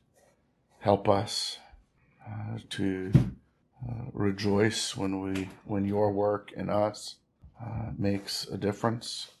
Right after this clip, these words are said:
desiring indeed that men would be saved, not that they would,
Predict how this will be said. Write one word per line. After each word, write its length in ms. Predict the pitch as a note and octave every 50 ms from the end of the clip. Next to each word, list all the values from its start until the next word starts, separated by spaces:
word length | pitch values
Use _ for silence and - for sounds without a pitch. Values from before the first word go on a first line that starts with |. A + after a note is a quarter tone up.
| _ _ _ _ _ - -
desiring 600 | - D#3+ C3+ G2+ G2+ G2 G2 G2+ G2+ G#2 G#2 G2+
indeed 460 | G2+ G2 G2 F#2+ G2 G2 G2+ G#2 G#2+ G#2+
that 160 | G2 G2 G2
men 220 | G2+ G2 F#2+ F#2+
would 140 | F#2+ F#2+ F#2
be 100 | G2 F#2+
saved, 680 | - - - G2 F#2+ F#2 F2+ F2 F#2 G#2+ - - - - -
not 300 | - F#2 F#2 F2+ - -
that 180 | G2 F#2 -
they 120 | - F#2 F#2
would, 360 | F#2 - F2+ - - - -